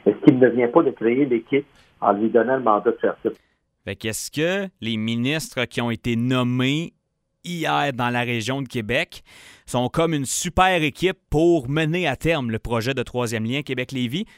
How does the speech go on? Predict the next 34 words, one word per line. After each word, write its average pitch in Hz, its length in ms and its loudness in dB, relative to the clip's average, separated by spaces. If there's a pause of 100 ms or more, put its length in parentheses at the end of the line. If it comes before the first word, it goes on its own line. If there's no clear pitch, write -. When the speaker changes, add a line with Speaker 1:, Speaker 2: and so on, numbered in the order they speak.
(220)
Speaker 2:
Je - 100 -8
le - 20 -6
répète, 214 320 -2
là, 220 140 -2
semblait 135 500 -4
assez, 180 420 -2
euh, 135 120 -2
semblait 143 320 -4
y 277 40 -6
croire. 277 400 -4
Gilles 131 200 -4
Laulier 139 360 -2
semblait, 143 800 -2
euh, 123 40 -2
même, 151 220 -4
euh, 123 140 -2
enthousiaste 143 460 -6
là-dessus, 139 180 -4
alors 175 240 0
que - 100 0
les, 139 320 2 (180)
<laughs> - 180 -12
les 156 240 0
auditeurs 180 380 2
par 160 180 0
texto, 202 460 -2 (540)
c'est, - 220 -6
c'est - 400 -4
très 185 360 2
drôle, 147 420 2 (180)
les 135 500 2 (160)
textos 180 380 0
qu'on 151 180 0
reçoit. 139 340 -4